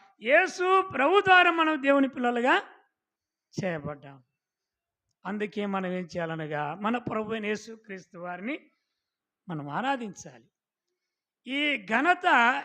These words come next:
ఈ యొక్క ఆధిక్యత, దేవుని పిల్లల అధికారం మన ప్రభు మనకిచ్చాడు. లేకపోతే మనకి యోగ్యత లేదు, ఈ అధికారం లేదు.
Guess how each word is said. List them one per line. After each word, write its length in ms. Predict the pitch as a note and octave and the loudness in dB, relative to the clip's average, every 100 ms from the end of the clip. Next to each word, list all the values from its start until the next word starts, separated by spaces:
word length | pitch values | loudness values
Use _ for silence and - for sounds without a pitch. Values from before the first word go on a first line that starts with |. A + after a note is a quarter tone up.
| - | -10
ఈ 100 | B3 | -4
యొక్క 280 | C4+ C4+ C4+ A#3 A3+ A#3+ A3+ - | -2 -2 0 0 0 -2 -10 -12
ఆధిక్యత, 920 | A3+ C4 F4 F#4+ E4+ E4 D4 G3 G3+ C4 - _ _ _ _ _ F#3 | -4 0 4 4 2 4 6 6 4 2 -8 _ _ _ _ _ -6
దేవుని 600 | G3+ D#4 F#4 F4+ F4+ F4+ | 4 6 6 4 0 -2
పిల్లల 460 | F4 E4 D#4+ D#4+ | 0 0 2 2
అధికారం 720 | C4+ D4 D4+ D#4+ D#4 C#4 C4+ | 2 2 2 4 4 2 0
మన 200 | A3+ C4+ | 0 0
ప్రభు 340 | C4+ - A3 F#4 | -2 -4 0 4
మనకిచ్చాడు. 840 | G4+ F#4+ F4 C#4+ - - C#3 C3 _ _ _ _ _ _ _ _ _ _ _ _ _ | 6 6 4 0 -8 -10 -12 -14 _ _ _ _ _ _ _ _ _ _ _ _ _
లేకపోతే 540 | G3+ B3 B3 A#3+ A#3+ B3+ | -6 -4 -6 -8 -6 -2
మనకి 360 | B3 B3 B3 | 0 -2 -4
యోగ్యత 440 | A#3 C4 D4 E4+ D#4+ | -2 0 0 0 2
లేదు, 300 | C#4 F#3 C#3 _ _ _ _ _ _ _ _ _ _ _ _ _ - | 2 0 -6 _ _ _ _ _ _ _ _ _ _ _ _ _ -6
ఈ 80 | C4 | -4
అధికారం 600 | B3 B3 D#4+ F#4 F#4+ F4 | -2 -2 4 6 6 4
లేదు. 380 | C4+ G3 D3+ | 0 -2 -6